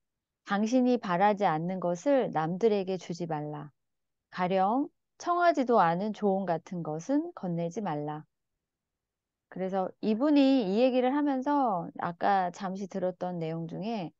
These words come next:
음, 건강에 관한 조언은 자신을 위해서 아껴두라고 전했는데 사람들은 이분이 걱정이 돼서 굉장히 많은 조언들을 했다고 하더라고요. 근데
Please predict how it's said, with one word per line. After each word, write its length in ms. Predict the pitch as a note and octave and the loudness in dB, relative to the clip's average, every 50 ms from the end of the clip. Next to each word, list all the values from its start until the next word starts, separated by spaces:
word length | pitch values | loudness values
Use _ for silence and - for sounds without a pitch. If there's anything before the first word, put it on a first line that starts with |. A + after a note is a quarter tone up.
| _ _ _ _ _ _ _ _ _ _ _ _ - | _ _ _ _ _ _ _ _ _ _ _ _ -12
음, 400 | D#3+ D#3+ D#3+ D#3+ D#3+ D#3+ D#3 D#3+ - _ _ _ _ | -10 -8 -8 -8 -8 -8 -10 -12 -14 _ _ _ _
건강에 540 | - - G#3 - G#3+ A#3+ D4+ D#4 D4 C#4+ C4+ | -2 2 2 4 6 6 8 8 8 6 6
관한 320 | A#3+ A#3+ A3+ G#3+ G#3 G#3 F#3 | 6 4 2 2 0 -2 -2
조언은 760 | - G#3+ G3 F#3+ G3+ G#3 G#3+ G#3 F#3+ F#3+ F#3 G3 G3+ G3 F#3+ | -2 2 4 4 6 6 4 2 0 -4 -6 -6 -6 -8 -8
자신을 460 | F3+ - F#3+ F#3 F3+ A#3 B3 A#3+ A3 | -4 -2 -2 0 2 2 2 2 2
위해서 220 | G3 F3+ F3 F3 F#3 | 2 0 0 0 -2
아껴두라고 580 | - - - - D4+ D4+ C4 C4 A3+ G#3 F#3 | -4 -4 -2 0 2 2 4 4 4 4 2
전했는데 680 | F3+ - F#3 F3 F3+ G3+ G3+ F#3 E3+ E3 F3 B3+ D4+ F4 - _ _ _ _ _ _ | 0 -2 -4 -4 -4 -4 -4 -4 -4 -4 -2 -2 -2 -2 -6 _ _ _ _ _ _
사람들은 720 | _ - E4 E4+ F4+ F4+ E4+ D4+ B3+ A3 A#3+ B3+ B3+ A3 F#3+ | _ 0 4 4 4 4 4 4 4 4 4 4 2 0 -2
이분이 420 | F#3 F3+ A3 A3 G#3 G3 G3 G3+ | -2 0 0 0 0 -2 -4 -6
걱정이 440 | - - G3+ E3+ - A3 A#3 A#3 A3 | -6 -8 -8 -2 0 0 0 0 0
돼서 280 | F3+ E3+ F3 G3 A3 G3 | -2 -2 -2 -2 -4 -4
굉장히 500 | - - G3+ F3+ F#3 G3+ G#3 G3+ G3 F#3+ | -4 -4 -2 -2 0 0 0 0 0 -2
많은 320 | E3+ D#3 D#3 D#3+ E3+ E3+ E3+ | -4 -4 -4 -2 -4 -4 -2
조언들을 580 | - - G3+ G3 G#3 G#3+ G3+ F3+ E3+ F3 F3+ | 0 2 2 2 2 0 -2 -2 -2 -2 -2
했다고 340 | B3 C#4+ - C#4 B3 A#3 G#3+ | -2 -2 0 0 0 0 0
하더라고요. 640 | G#3+ B3 C4+ C4 B3+ A#3+ A3 F#3 F3 E3 E3 E3 E3 E3 | -2 -2 -2 -2 -2 -2 -4 -4 -4 -6 -6 -6 -8 -10
근데 500 | - F#3 F#3 F#3 A#3+ B3+ A3+ - D#3 | -10 -8 -4 -2 -2 -2 -2 -4 -6